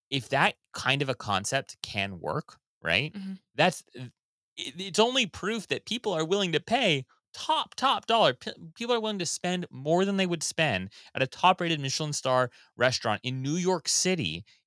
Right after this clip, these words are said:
Speaker 1: in a remote place in Freedom, Maine, because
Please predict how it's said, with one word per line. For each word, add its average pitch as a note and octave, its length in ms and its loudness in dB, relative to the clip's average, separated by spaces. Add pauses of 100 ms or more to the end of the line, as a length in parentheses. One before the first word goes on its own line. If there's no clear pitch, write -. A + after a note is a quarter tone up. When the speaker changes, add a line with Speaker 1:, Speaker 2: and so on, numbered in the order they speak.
Speaker 1:
in D#3+ 120 0
a D#3+ 60 4
remote C3+ 520 2
place E3+ 320 -2
in A#2 120 -6
Freedom, G3 680 -2
Maine, C3 600 -4 (400)
because C#3+ 760 2